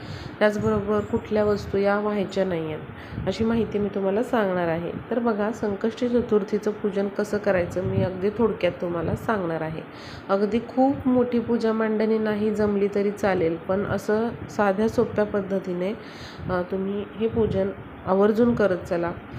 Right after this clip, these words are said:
असं हे गणपती बाप्पांचं पूजन करणं संकष्टी चतुर्थी दिवशी खूप शुभ फलदायी ठरतं आपल्यासाठी. आपल्या आयुष्यामध्ये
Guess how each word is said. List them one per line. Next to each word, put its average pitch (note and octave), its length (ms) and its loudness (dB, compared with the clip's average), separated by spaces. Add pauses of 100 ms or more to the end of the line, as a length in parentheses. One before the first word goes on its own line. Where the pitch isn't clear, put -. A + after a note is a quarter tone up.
(360)
असं G3 220 2
हे G#3 200 2
गणपती G#3 440 2
बाप्पांचं G3 640 0
पूजन G#3 460 2
करणं F3+ 380 2
संकष्टी G3+ 640 -2
चतुर्थी G3+ 480 0
दिवशी F3+ 440 -2
खूप A#3 200 2
शुभ A#3 360 0 (100)
फलदायी G3 480 2
ठरतं F#3+ 420 0
आपल्यासाठी. F3 640 -4 (680)
आपल्या G#3 260 4
आयुष्यामध्ये F#3+ 760 0